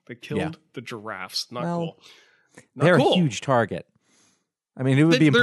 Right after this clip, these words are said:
Speaker 2: impossible for them.
Speaker 1: tall and narrow. They coulda danced between the raindrops.
Speaker 2: If there's
Speaker 1: Anyway.
Speaker 2: any wind,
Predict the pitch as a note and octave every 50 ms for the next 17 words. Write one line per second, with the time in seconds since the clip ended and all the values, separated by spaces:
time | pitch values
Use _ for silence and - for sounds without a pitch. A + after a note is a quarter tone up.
0 | A#2 C3 C3 - - D3 A2+ A2 - - - A#2+ G2 - - G2 _ _ _ _
1 | _ _ _ _ _ _ - - - G#3+ A#3+ A#3 F#3+ D3 C#3 D#3+ G3 F#3 D3 A#2+
2 | A2+ C3 - D3+ C3 A2 G#2+ _ - C#3+ C#3 C3 - - - C#3+ C#3 B2+ B2 B2
3 | B2+ B2 A2+ G#2+ - - - C#3+ C3 A#2 D#3+ E3+ F3+ F#3+ F3+ E3 D#3 E3 D#3 D3
4 | B2+ G#2+ G2 F2+ F#2+